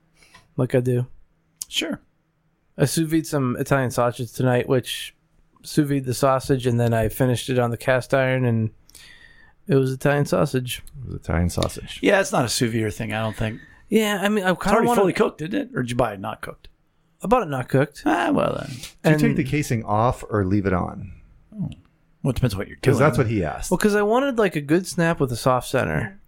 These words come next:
Speaker 2: Well, yeah, you leave the casing on.
Speaker 1: Right. And that's what it was. I just felt like the s-, the, the center should have been softer. And it
Speaker 3: It,
Speaker 1: wasn't.
Speaker 3: yeah, it was, it was, like, the same consistency the whole way through.
Speaker 2: How long did you sous vide it?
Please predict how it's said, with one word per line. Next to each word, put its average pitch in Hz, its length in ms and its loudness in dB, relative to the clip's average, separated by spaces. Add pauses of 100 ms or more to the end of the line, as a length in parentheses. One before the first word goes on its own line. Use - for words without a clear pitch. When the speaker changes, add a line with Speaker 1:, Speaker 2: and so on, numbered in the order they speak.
(500)
Speaker 2:
Well, - 120 0
yeah, - 180 0
you 123 160 2
leave 123 140 0
the 135 60 -8
casing 135 340 -2
on. 214 280 -4 (260)
Speaker 1:
Right. - 300 0 (240)
And 147 580 2 (1300)
that's 208 220 -2
what 190 140 2
it 139 80 2
was. 147 280 2
I 180 60 0
just 170 180 -6
felt 190 180 2
like 180 160 -4
the 147 60 -6
s-, - 220 -4
the, 147 200 4
the 143 140 -2
center 147 280 2
should 135 160 2
have 123 80 2
been 113 120 -2
softer. - 520 -4 (340)
And 147 120 2
it 131 60 0
Speaker 3:
It, 113 40 8
Speaker 1:
wasn't. 110 260 2
Speaker 3:
yeah, 87 80 2
it 110 160 0
was, 104 280 0
it 123 100 -2
was, 104 180 2
like, 92 280 -2
the 104 120 0
same 110 280 0
consistency 104 600 0
the 87 120 2
whole 87 140 0
way 87 120 0
through. 92 300 -2
Speaker 2:
How 170 100 4
long 160 160 0
did 131 140 -4
you 131 80 -2
sous 131 200 0
vide 113 120 -2
it? - 160 -6